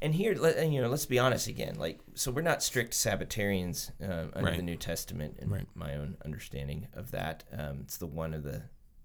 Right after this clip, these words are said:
Speaker 1: the one of the Ten Commandments that's not reiterated.
Speaker 2: Right.
Speaker 1: Yet the Sabbath principle remains.
Speaker 2: Sure.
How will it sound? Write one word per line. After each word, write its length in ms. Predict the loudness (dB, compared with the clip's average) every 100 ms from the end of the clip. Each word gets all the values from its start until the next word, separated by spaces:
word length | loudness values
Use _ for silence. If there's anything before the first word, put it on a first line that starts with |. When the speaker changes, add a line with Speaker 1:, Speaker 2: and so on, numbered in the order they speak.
| -8
Speaker 1:
the 100 | 0
one 180 | 2 2
of 100 | 0
the 60 |
Ten 200 | 0 0
Commandments 520 | 0 2 2 2 0
that's 180 | -4 -4
not 200 | -4 -2
reiterated. 720 | -4 -2 0 0 0 -2 -4 -6 -2
Speaker 2:
Right. 140 | 2 6
Speaker 1:
Yet 220 | 4 4
the 80 | 2
Sabbath 520 | 4 4 2 -4 -2
principle 520 | 0 0 -2 -2 -2
remains. 640 | -2 2 4 6 4 2 0
Speaker 2:
Sure. 300 | 2 2